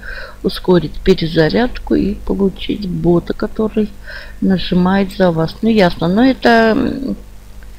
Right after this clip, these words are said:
типа, идут такие вот инвестиции. Это по желанию. Значит, один тонн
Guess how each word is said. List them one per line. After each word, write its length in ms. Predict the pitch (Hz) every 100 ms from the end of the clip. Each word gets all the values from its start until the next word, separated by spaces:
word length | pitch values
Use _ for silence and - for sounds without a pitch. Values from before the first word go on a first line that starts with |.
| - - -
типа, 320 | - - 196
идут 240 | 190 196
такие 320 | - - 190 180
вот 220 | - - - -
инвестиции. 1000 | 190 190 202 - - 156 - - 82 - - - - - - -
Это 320 | - 151 - -
по 420 | - - 214 233
желанию. 840 | 196 208 185 165 151 151 151 151 - - - - - - - - - - - - - - - - - - - - - - - - - - - -
Значит, 480 | - 165 160 - -
один 400 | 156 165 196 247
тонн 420 | - - 240 233